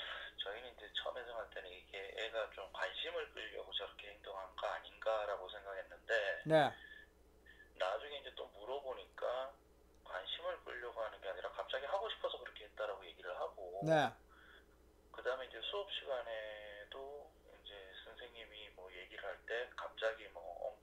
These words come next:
Speaker 1: 대답을 한다든가
Speaker 2: 네.
Speaker 1: 뭔가 주목받고 싶어하는 행동을 한다든가 이런 걸 해가지고
Speaker 2: 네.
Speaker 1: 그래서 좀 이게 산만해서 그런 게 아닌가 싶어서
Speaker 2: 네.
Speaker 1: 이제 에이디에이치디가 아닌가라는 생각을 그때서부터 했었고요.
Speaker 2: 오케이.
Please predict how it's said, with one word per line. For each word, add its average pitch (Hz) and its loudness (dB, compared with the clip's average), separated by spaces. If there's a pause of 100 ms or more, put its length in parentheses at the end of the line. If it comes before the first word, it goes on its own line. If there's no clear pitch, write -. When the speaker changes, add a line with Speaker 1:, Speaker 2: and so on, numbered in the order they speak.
(180)
Speaker 1:
대답을 90 -4
한다든가 95 -2 (200)
Speaker 2:
네. 156 10 (140)
Speaker 1:
뭔가 - -6 (240)
주목받고 120 -2
싶어하는 101 -2 (140)
행동을 104 -8
한다든가 92 -4
이런 101 -4
걸 117 -2
해가지고 120 0
Speaker 2:
네. 151 10 (880)
Speaker 1:
그래서 135 0
좀 107 -4
이게 101 -8
산만해서 185 2
그런 110 -8
게 107 -4
아닌가 95 -2
싶어서 127 -2
Speaker 2:
네. 147 6 (440)
Speaker 1:
이제 90 -12
에이디에이치디가 113 -2
아닌가라는 104 4
생각을 98 -2
그때서부터 - -4
했었고요. 113 0
Speaker 2:
오케이. 151 10